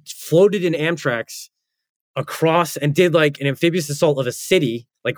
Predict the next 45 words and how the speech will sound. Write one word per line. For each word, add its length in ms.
Hue 160
City, 360
like, 220
you 80
know, 180
nineteen 260
sixties 400
in 60
Vietnam. 580
And, 320
um, 460
it 60
was 120
insane. 360
And 120
let 60
me 40
tell 120
you 100
a 40
quick 220
story. 440
The 80
bravest, 720
'cause 220
resilience, 720
there's 180
bravery 640
as 80
a 60
part 180
of 80
resilience, 680
okay? 340
We 60
call 200
it 40
intestinal 540
fortitude. 680
Everyone 280
calls 340
troops 240
heroes 300
and 100
that. 220